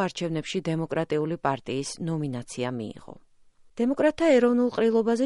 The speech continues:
ჯონ ქერიმ მთავარი სპიკერობის პატივი ილინოისის სენატორს,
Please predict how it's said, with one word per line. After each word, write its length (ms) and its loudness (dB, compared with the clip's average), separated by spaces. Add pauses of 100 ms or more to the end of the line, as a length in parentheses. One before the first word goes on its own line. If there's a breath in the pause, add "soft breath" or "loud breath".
ჯონ 160 4
ქერიმ 340 2 (120)
მთავარი 480 -2
სპიკერობის 680 -4
პატივი 440 -2 (100)
ილინოისის 560 0
სენატორს, 680 -4